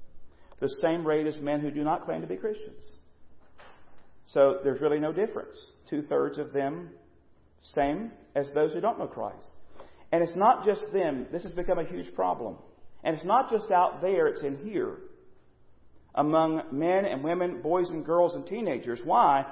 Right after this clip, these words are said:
Because fleshly lusts in our life, that inner desire, those evil desires. But furthermore, it's so easy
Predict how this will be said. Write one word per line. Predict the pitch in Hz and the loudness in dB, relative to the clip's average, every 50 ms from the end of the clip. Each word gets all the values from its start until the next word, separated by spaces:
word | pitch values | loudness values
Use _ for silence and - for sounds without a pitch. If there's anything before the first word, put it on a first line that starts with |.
| - - - | -14 -14 -12
Because | - - - 175 156 147 - - - | -10 -4 0 2 2 2 2 -2 -2
fleshly | - 165 160 165 - - 139 127 | 0 0 0 0 -2 -6 -4 -2
lusts | 123 135 190 254 269 226 - 226 - - - - - - - | 0 2 4 6 6 6 4 4 -2 -10 -16 -18 -18 -12 -8
in | 135 | -4
our | 131 123 123 | -2 0 2
life, | 131 160 202 170 139 139 180 202 - - - - - _ - - - - | 4 6 6 6 6 4 2 -2 -8 -14 -18 -20 -20 _ -20 -18 -6 0
that | 127 139 - - | 0 0 0 2
inner | 143 156 165 160 131 - | -2 0 2 0 0 0
desire, | 123 127 123 - 143 143 160 185 202 175 143 | 0 -2 0 4 4 6 6 6 6 6 4
those | 131 135 127 123 - - | 4 2 0 -2 -4 -6
evil | 160 196 208 208 170 | -6 -4 0 0 0
desires. | 139 143 - 135 131 120 117 113 117 151 196 - - - - - - - - _ _ _ _ - | 0 0 0 0 0 0 0 0 0 -2 -4 -6 -8 -12 -18 -20 -20 -20 -20 _ _ _ _ 2
But | 175 170 - | 2 4 8
furthermore, | 220 269 311 302 240 175 160 175 185 | 8 8 8 8 8 8 10 10 8
it's | 185 - - | 6 4 0
so | 202 202 196 - | 0 0 0 0
easy | 202 240 269 277 247 180 160 151 156 | -2 -2 -2 -2 -2 -2 -2 -4 -4